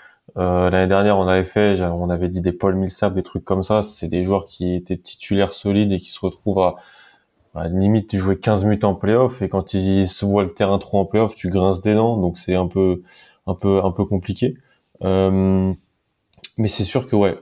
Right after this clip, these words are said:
euh, c'est vrai que, comme tu l'as dit, tu nous le disais avant, avant l'émission, un joueur qui était peut-être un sixième homme de luxe ou un, un joueur qui, un, un starter de,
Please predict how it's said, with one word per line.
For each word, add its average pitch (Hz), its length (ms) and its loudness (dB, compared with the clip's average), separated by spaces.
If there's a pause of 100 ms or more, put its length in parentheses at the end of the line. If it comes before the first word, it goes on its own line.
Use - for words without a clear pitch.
euh, 92 320 0
c'est 90 160 -6
vrai 104 180 2
que, 95 140 0
comme 90 220 0
tu 90 120 -10
l'as 92 140 0
dit, 107 180 2
tu 107 120 -4
nous 95 80 0
le 90 40 -2
disais 92 200 -2
avant, 95 340 2
avant 95 180 0
l'émission, 92 480 -2 (380)
un 95 160 0
joueur 104 240 2
qui - 100 -4
était 90 160 -4
peut-être 98 260 -2
un 90 80 -2
sixième 98 340 0
homme 95 160 2
de 101 100 2
luxe 113 520 0 (280)
ou 98 180 0
un, 90 320 0 (300)
un 95 160 -2
joueur 98 300 0
qui, - 160 -12
un, 92 260 0
un 95 100 -2
starter - 480 -2 (220)
de, 87 400 2